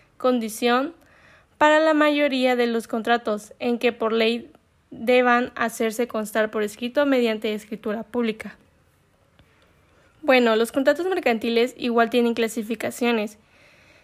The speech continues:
y estos son contratos relativos a las cosas, pues tienen por objeto la entrega de una cosa, por ejemplo, en los comercios, la compra y venta. Están los contratos relativos a los servicios, pues pactan la realización de una conducta,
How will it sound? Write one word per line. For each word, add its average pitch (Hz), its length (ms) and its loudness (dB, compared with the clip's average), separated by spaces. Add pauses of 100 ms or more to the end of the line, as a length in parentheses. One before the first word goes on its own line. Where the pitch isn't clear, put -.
(160)
y 294 100 2
estos 302 240 2
son 294 340 6
contratos 285 540 4
relativos 240 540 -2
a 233 80 0
las 220 200 -4
cosas, 277 540 4
pues 262 160 -2
tienen 240 300 4
por 240 160 0
objeto 226 420 2
la 220 80 4
entrega 220 400 2
de 214 100 0
una 208 220 -2
cosa, 269 460 2 (240)
por 233 100 -2
ejemplo, 226 500 2
en 233 120 2
los 220 140 -2
comercios, 226 460 -2
la 247 120 0
compra 214 320 -2
y 208 40 0
venta. 214 380 -2 (800)
Están 262 400 4
los 262 160 2
contratos 247 500 2
relativos 233 480 0
a 233 80 -2
los 220 120 -4
servicios, 269 580 0
pues 262 180 0
pactan 247 460 2
la 240 140 4
realización 240 600 0
de 226 60 0
una 214 200 0
conducta, 214 680 -4